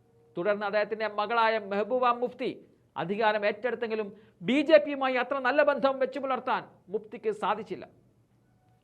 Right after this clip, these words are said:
ഒടുവിൽ രണ്ടായിരത്തി പതിനെട്ടിൽ ബി ജെ പി പിന്തുണ പിൻവലിച്ചപ്പോൾ ജമ്മു കാശ്മീരിന്റെ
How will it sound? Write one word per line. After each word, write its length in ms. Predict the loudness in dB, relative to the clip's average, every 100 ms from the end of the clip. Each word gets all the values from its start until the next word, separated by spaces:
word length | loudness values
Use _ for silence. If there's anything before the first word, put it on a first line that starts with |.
| -10
ഒടുവിൽ 300 | -4 -2 -2
രണ്ടായിരത്തി 380 | 0 0 0 0 2
പതിനെട്ടിൽ 480 | 2 0 -2 -4 -6 -20 _ _ -10
ബി 180 | -8 0
ജെ 120 | -2
പി 180 | -2 -10
പിന്തുണ 420 | -8 -6 -2 -2
പിൻവലിച്ചപ്പോൾ 880 | -4 -10 0 0 2 0 2 0 -4 -18 -2
ജമ്മു 320 | 2 2 0
കാശ്മീരിന്റെ 540 | -2 -2 -4 -2 -2